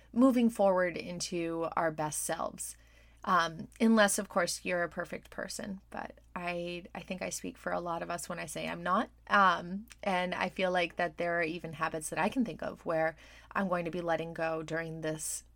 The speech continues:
full moon, so that way I can transform into my highest self. And then lastly, what can I do to take care of myself? Like I said, Taurus likes to know that their needs are being met. Taurus likes to find that balance.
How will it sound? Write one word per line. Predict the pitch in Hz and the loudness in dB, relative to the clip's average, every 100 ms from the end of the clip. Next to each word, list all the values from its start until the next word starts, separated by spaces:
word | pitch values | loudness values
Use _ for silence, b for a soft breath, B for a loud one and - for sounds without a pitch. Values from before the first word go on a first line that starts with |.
| - | -6
full | - 190 | 2 2
moon, | 175 175 165 165 156 - - | 2 -2 -4 -8 -14 -16 -2
so | 220 | 2
that | 185 170 | 4 4
way | 180 | 4
I | 165 | 2
can | 165 175 | 0 -6
transform | 165 165 156 - 160 156 | -4 -4 -4 -2 -2 -4
into | 165 - 175 160 151 - - | -10 -10 -4 -4 -4 -6 -8
my | 185 165 156 165 160 | -2 0 0 -4 -4
highest | 175 - 165 - | -2 -2 -4 -4
self. | - - - - - - - - B B B B B B 247 | -6 -8 -18 -20 -20 -20 -20 -20 B B B B B B 2
And | 247 | 8
then | 254 254 | 10 10
lastly, | 214 180 175 - 175 170 - b b b b b - - | 8 6 4 2 2 0 -4 b b b b b -20 -10
what | 196 240 285 | 2 4 4
can | - 349 | 0 0
I | 339 | 2
do | 247 196 185 | 2 2 0
to | 165 202 | -2 -4
take | 185 190 156 | -2 -2 -2
care | - 170 160 | 0 2 2
of | 160 151 | 0 -8
myself? | - - - - - - - - - - - - - - 190 | -8 -6 -6 -8 -12 -20 -20 -20 -20 -20 -20 -20 -18 -6 2
Like | 208 185 | 4 4
I | 175 | 2
said, | - 233 170 - | 4 2 2 2
Taurus | - 277 359 - | 6 6 6 4
likes | 233 - - | 4 4 2
to | |
know | 196 196 | 4 4
that | 185 - | 2 0
their | 165 | -4
needs | 170 220 233 | 0 0 2
are | 160 | -2
being | 156 180 175 | -4 -8 -8
met. | 165 - | -8 -8
Taurus | - 226 247 254 190 | 2 4 6 4 0
likes | 180 - | 0 -4
to | 190 | -2
find | 175 170 | 0 0
that | 156 - | -2 -4
balance. | 180 208 208 233 - | -2 -2 -2 -8 -10